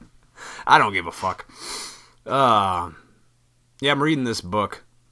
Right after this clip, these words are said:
uh, called The Subtle Art of Not Giving a Fuck by Mark Manson. And, you know, it's stuff I already know,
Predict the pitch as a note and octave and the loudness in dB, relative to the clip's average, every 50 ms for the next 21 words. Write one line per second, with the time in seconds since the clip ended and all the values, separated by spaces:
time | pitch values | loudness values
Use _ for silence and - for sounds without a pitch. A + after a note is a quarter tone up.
0 | _ _ _ F#2 F#2 F2+ F2+ F2 F2 - - G2 G2 F#2+ F#2+ F#2 - - - B2+ | _ _ _ -8 -6 -4 -4 -6 -6 -4 -4 -4 -4 -4 -6 -10 -8 -8 -6 -6
1 | A#2+ B2 B2 A#2+ - - - G2+ G2 G2 G2 - - F#2 F2 F2+ F2+ F2 F2+ F#2 | -4 -4 -4 -6 -6 -6 -6 -6 -4 -4 -6 -8 -12 -14 -12 -10 -10 -10 -10 -10
2 | - F#2+ F2 F#2 F2+ E2+ E2+ - - F#2 F2+ - - - - F#2 F2+ E2+ F2+ F#2 | -12 -14 -12 -12 -14 -16 -16 -12 -10 -10 -10 -10 -14 -12 -12 -12 -12 -12 -10 -8
3 | F#2+ F#2+ F2 - F#2 F#2 F#2 F2+ F2+ - - F2+ F2 F2 - _ _ _ _ _ | -8 -8 -8 -10 -14 -14 -12 -14 -14 -14 -16 -16 -18 -18 -20 _ _ _ _ _
4 | - - - - - _ _ - E3 F3+ G3 G3 F#3+ F#3+ F#3+ F3+ - _ _ _ | -20 -20 -20 -20 -20 _ _ -6 -2 0 0 2 4 4 2 2 0 _ _ _
5 | D#3 D#3+ - - - G#3 G3+ - F#3+ F#3+ E3+ C#3+ C3 C3 B2 A2 G2 G2 G2 G2+ | -6 -4 -4 -2 0 0 0 2 0 0 0 0 0 0 -2 -2 -4 -4 -4 -4
6 | G2+ G2+ G2 | -4 -6 -8